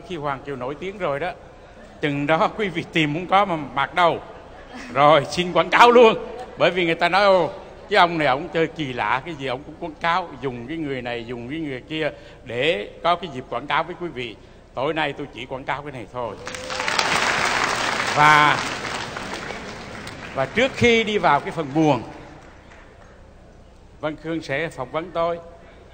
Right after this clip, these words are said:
thì tôi cũng xin thú thiệt với quý vị, cái chương trình hôm nay sở dĩ thành công như vậy, những cái chương trình gì tôi làm cũng như cuộc tình gian dở của chúng tôi, nó thay đổi liên hồi, nó coi như là nó vùng vụt,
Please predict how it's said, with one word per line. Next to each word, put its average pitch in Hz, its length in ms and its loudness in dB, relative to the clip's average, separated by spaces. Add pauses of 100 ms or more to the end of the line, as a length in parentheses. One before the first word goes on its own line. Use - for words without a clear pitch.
(180)
thì 123 260 -10
tôi 147 200 -2
cũng 151 240 -10
xin 160 300 -4 (560)
thú 175 100 -8
thiệt 147 200 -4
với 165 160 -6
quý 190 100 0
vị, 135 300 0 (680)
cái 190 140 -2
chương 185 180 4
trình 147 200 -6
hôm 170 220 -4
nay 170 220 0 (480)
sở 135 160 -2
dĩ 170 240 -4
thành 139 180 -6
công 160 200 -2
như 160 100 -2
vậy, 113 240 -2 (400)
những 202 200 -4
cái 247 200 -4
chương 226 200 0
trình 175 240 -4
gì 139 300 -4
tôi 185 140 0
làm 135 360 2
cũng 170 180 -10
như 190 180 -6
cuộc 135 240 -8
tình 120 220 -8
gian 156 280 -2
dở 135 220 -2
của 175 80 -8
chúng 180 160 -14
tôi, 175 300 -4 (1120)
nó 240 140 -6
thay 240 260 4
đổi 196 340 2
liên 220 280 0
hồi, 139 280 -2
nó 175 140 -8
coi 208 200 2
như 208 120 -8
là 156 240 -4 (400)
nó 208 100 0
vùng 156 440 -2
vụt, 139 180 -4